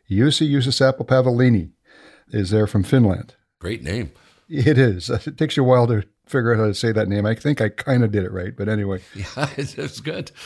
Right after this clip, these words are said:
Speaker 1: It's got about nineteen letters in it. Anyway, so there's the four teams on the men's side I look at, uh,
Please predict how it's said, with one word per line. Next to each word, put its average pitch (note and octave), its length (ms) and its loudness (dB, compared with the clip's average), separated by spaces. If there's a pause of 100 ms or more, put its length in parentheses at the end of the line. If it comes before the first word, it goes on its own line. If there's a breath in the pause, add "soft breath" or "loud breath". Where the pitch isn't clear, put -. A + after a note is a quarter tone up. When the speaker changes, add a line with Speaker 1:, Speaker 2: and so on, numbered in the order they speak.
(140 loud breath)
Speaker 1:
It's - 220 -6
got A#2+ 160 0
about A2+ 240 0
nineteen B2 420 0
letters A2 380 0
in F#2 100 -2
it. F2 140 -8 (640 soft breath)
Anyway, C#3 320 4
so B2+ 140 0
there's E3 400 2
the - 100 -4
four D3 220 0
teams C3 400 2
on A2+ 80 4
the A2 80 2
men's A#2+ 380 2
side F#2+ 260 -2
I F#2+ 80 0
look G2+ 260 -6
at, F#2+ 320 -8
uh, F#2+ 280 -4